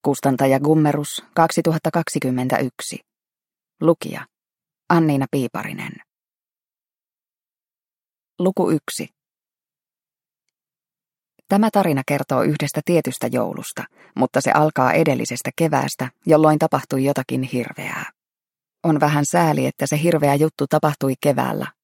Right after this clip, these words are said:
ja me paneudumme siihen vain vähän aikaa, koska cornwallilainen vuorovesisaari nimeltä Mount Polburn on keväällä häkellyttävän kaunis paikka. Muinaiselle asutukselle johtaa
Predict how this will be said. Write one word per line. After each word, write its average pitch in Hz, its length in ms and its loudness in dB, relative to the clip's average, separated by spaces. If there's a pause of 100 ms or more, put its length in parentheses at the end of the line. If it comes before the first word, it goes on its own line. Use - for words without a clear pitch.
(140)
ja 143 100 4
me 143 140 4
paneudumme 139 500 2
siihen 151 400 0
vain 147 240 2
vähän 139 380 -2
aikaa, - 460 -4 (380)
koska 151 320 4
cornwallilainen 147 800 4
vuorovesisaari 127 800 0
nimeltä 135 380 0
Mount 143 280 0 (120)
Polburn 143 540 0
on 147 180 0
keväällä 123 460 -2
häkellyttävän 135 680 -4
kaunis 120 360 0 (120)
paikka. - 420 -6 (1160)
Muinaiselle 147 580 4
asutukselle 127 580 -2
johtaa 135 400 0